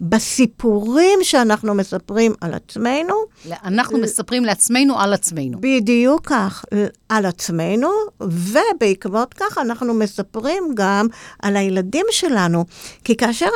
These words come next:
Speaker 1: אנחנו מספרים סיפורים על עצמנו, אנחנו לא רק אומרים, "זה אני", אנחנו גם אומרים, "זה כל האנשים בעולם". זאת אומרת, אנשים בעולם, נכון,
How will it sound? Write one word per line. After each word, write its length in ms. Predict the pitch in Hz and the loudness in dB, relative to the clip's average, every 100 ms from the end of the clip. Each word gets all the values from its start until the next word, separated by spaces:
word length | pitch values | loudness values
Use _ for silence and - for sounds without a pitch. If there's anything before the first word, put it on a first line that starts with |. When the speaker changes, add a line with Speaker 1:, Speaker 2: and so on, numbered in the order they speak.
| 415 | -2
Speaker 1:
אנחנו 200 | 370 311 | 0 -2
מספרים 480 | 262 226 - 277 - | -2 -4 -6 -6 -6
סיפורים 480 | 302 - 214 269 | -6 -2 -2 0
על 120 | 311 214 | 0 0
עצמנו, 720 | - - 220 240 240 190 196 208 - - - _ _ - | -4 -4 -2 0 2 2 0 -4 -14 -20 -20 _ _ -8
אנחנו 320 | 208 214 233 | -4 -2 -2
לא 100 | 226 311 | -2 -4
רק 140 | 427 - | -4 -2
אומרים, 560 | 247 226 208 226 220 196 | 4 4 6 6 6 4
"זה 360 | 165 170 226 - 214 | 2 4 4 2 -2
אני", 520 | 208 208 208 190 160 - _ - - | 0 2 4 2 0 -8 _ -20 -8
אנחנו 380 | 190 202 220 196 | -2 -2 0 -2
גם 160 | 185 185 | 0 0
אומרים, 640 | 180 180 214 349 339 302 302 - - | 2 0 2 4 4 2 -2 -12 -8
"זה 180 | 165 240 | 0 0
כל 240 | 240 240 226 | 0 0 0
האנשים 540 | 208 185 175 208 196 | 0 -2 -4 -4 -2
בעולם". 440 | 175 165 175 101 - - _ _ _ 190 | -4 -6 -8 -10 -12 -18 _ _ _ -2
זאת 220 | 202 233 | 0 2
אומרת, 480 | 233 262 214 208 - | 4 4 4 0 0
אנשים 440 | 220 214 226 330 415 | 0 0 0 -2 0
בעולם, 280 | - 359 320 - | 0 0 -2 -2
נכון, 280 | 277 - | -4 -2